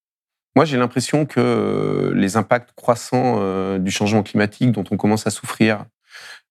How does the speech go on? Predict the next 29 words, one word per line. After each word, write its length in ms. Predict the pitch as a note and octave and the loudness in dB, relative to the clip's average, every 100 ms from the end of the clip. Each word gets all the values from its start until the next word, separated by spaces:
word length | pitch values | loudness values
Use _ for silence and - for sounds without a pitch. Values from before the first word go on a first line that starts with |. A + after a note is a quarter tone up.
| - | 2
euh, 460 | G#2 F#2+ F#2 F2 - | 4 4 2 0 0
la 160 | G2 G2 | 0 2
mortalité, 840 | A#2+ - B2 A#2 A2+ B2 B2 A#2+ | 0 0 0 0 -2 0 0 0
euh, 520 | A2 G2+ G2 G2 G2 G#2+ G#2 _ _ _ G2 | 0 -2 -2 -2 -4 -8 -16 _ _ _ 0
euh, 260 | G2+ G2 | 2 2
routière, 760 | F#2 G#2 - A#2+ A2+ A#2 G2+ F2+ - _ - | 2 2 2 2 2 0 -4 -12 -20 _ 0
euh, 400 | F#2+ F2+ E2+ - _ _ _ _ _ _ _ _ | 2 2 0 -2 _ _ _ _ _ _ _ _
les 120 | F#2+ | 4
décès, 600 | F#2+ A2+ - - B2 A#2+ | 6 2 0 0 2 2
euh, 200 | A2 G2+ | 0 0
liés, 540 | F#2+ G2 G2+ A2+ A#2 A2+ | 0 2 2 2 2 0
euh, 200 | G2 F#2+ | -2 -2
aux 100 | F#2+ | -6
pollutions, 640 | - A2+ A2 - A#2+ B2+ - _ _ _ _ _ _ _ - | 0 2 2 0 -2 -2 -10 _ _ _ _ _ _ _ 2
euh, 300 | F#2+ F#2 F2+ | 4 4 2
la 100 | F2+ | 0
congestion, 680 | - A#2+ A#2+ A#2+ - B2 C#3 _ _ _ _ _ | 0 0 2 0 -2 -2 -4 _ _ _ _ _
euh, 960 | F#2+ F2+ F2 F2 E2+ E2 E2 D#2+ D#2+ D#2+ | 2 2 0 0 0 0 0 0 -2 -2
dont 180 | D#2+ E2 | -2 -4
on 40 | E2 | -4
sait, 300 | - G#2+ G2+ | 0 2 2
euh, 140 | F2 | 0
qu'elle 240 | E2 E2+ F2+ | -2 0 2
est, 140 | F#2+ | 0
euh, 140 | D#2+ | -2
causée 440 | D#2+ - A#2 B2+ C3+ | -6 0 2 2 0
par, 340 | - A2+ A2 | 0 0 0
euh, 200 | F#2+ F#2+ F#2+ - - _ _ - | -4 -6 -12 -20 -20 _ _ 0
euh, 320 | - G1+ | 2 0